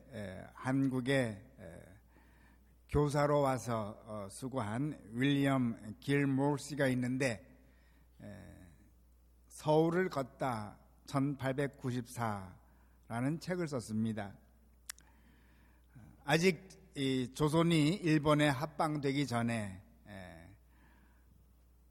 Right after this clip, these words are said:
한국인들을 위한 교사가 되어서 한국을 방문한 셈이죠.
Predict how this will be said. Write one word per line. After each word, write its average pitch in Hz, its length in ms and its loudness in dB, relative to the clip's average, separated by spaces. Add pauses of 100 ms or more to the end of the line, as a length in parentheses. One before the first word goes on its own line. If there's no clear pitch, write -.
(500)
한국인들을 156 760 2
위한 147 240 2
교사가 131 460 -2
되어서 123 680 -2
한국을 139 400 -6
방문한 113 760 -4
셈이죠. 123 640 -4